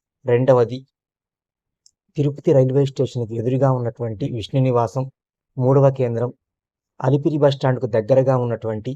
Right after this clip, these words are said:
భూదేవి కాంప్లెక్స్ అండి. ఈ మూడు ప్రదేశాలలో ప్రతిరోజు తెల్లవారుజామున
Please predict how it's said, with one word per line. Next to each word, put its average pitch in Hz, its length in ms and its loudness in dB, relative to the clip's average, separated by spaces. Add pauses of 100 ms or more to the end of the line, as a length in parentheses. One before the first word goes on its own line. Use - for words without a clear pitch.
(300)
భూదేవి 135 580 2
కాంప్లెక్స్ 113 500 -2
అండి. 107 220 -6 (460)
ఈ 131 120 -2
మూడు 123 280 0
ప్రదేశాలలో 123 720 0 (1200)
ప్రతిరోజు 127 540 -2 (440)
తెల్లవారుజామున 131 760 0